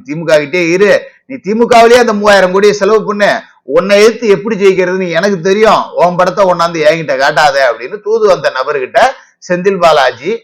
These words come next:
தேவை இல்லை அப்படிங்கிறத உறுதியா சொல்லி அனுப்பிச்சிருக்கார். ஆனாலும் அடுத்த கட்ட முயற்சி அப்படிங்கிறது சில இரண்டாம் கட்ட தலைவர்கள் மூலமா செந்தில் பாலாஜி தூது மேல தூது அப்படிங்கிறது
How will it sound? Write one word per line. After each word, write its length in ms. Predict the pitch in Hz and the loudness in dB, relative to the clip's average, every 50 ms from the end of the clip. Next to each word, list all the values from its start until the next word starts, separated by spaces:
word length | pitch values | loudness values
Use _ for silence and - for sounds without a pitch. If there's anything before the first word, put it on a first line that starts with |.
| _ _ | _ _
தேவை 400 | - 135 143 147 151 147 160 180 165 | 0 2 4 4 4 4 2 0 -4
இல்லை 300 | 135 135 131 135 139 135 | -8 -8 -6 -4 -4 -4
அப்படிங்கிறத 520 | 123 110 107 113 120 113 117 117 127 165 196 170 | -4 -6 -8 -10 -10 -10 -8 -6 -4 -4 -4 -4
உறுதியா 420 | 139 139 151 170 160 147 160 170 - - | -4 -6 -6 -6 -6 -4 -2 0 0 -2
சொல்லி 280 | - - 120 123 143 147 | -4 -10 -16 -8 -4 -4
அனுப்பிச்சிருக்கார். 640 | 127 110 110 107 - 120 117 107 104 127 160 196 - - _ _ _ _ _ _ _ - | -4 -4 -4 -8 -16 -16 -14 -8 -4 -2 -2 -2 -2 -6 _ _ _ _ _ _ _ 0
ஆனாலும் 420 | 180 208 233 233 233 247 269 254 208 | 2 4 4 4 4 4 4 4 2
அடுத்த 200 | 175 190 185 - 240 | 0 0 2 0 2
கட்ட 240 | 220 202 156 185 175 | 0 2 2 0 -2
முயற்சி 440 | 160 160 175 185 180 160 - 175 170 | 0 0 -2 -2 -2 -2 -4 -2 -2
அப்படிங்கிறது 520 | 151 135 127 135 135 131 127 117 127 185 233 254 254 - _ _ _ | -2 -2 -4 -6 -8 -6 -6 -6 -4 -4 -4 -4 -4 -8 _ _ _
சில 180 | - - 196 202 196 | -6 -2 0 0 2
இரண்டாம் 440 | 190 208 247 254 262 254 254 240 | 0 0 0 2 2 2 2 2
கட்ட 160 | 214 180 175 165 | 2 2 0 0
தலைவர்கள் 480 | 127 156 151 165 180 175 165 160 156 143 | 0 0 0 2 2 2 2 2 -2 -4
மூலமா 320 | 143 139 139 139 160 190 196 - | -4 -4 -4 -2 -2 -2 -2 -2
செந்தில் 340 | 170 160 165 170 185 170 156 | -4 -6 -4 -4 -4 -2 0
பாலாஜி 340 | 151 143 139 131 135 147 165 - | 0 0 2 0 -2 -4 -8 -12
தூது 260 | - 170 180 175 170 | -8 -6 -4 -4 -4
மேல 240 | 160 156 143 135 127 127 | -4 -4 -4 -6 -6 -8
தூது 280 | - 151 156 143 151 143 | -8 -12 -10 -6 -4 -4
அப்படிங்கிறது 480 | 131 110 110 120 113 117 113 123 160 | -4 -4 -6 -12 -14 -14 -14 -10 -8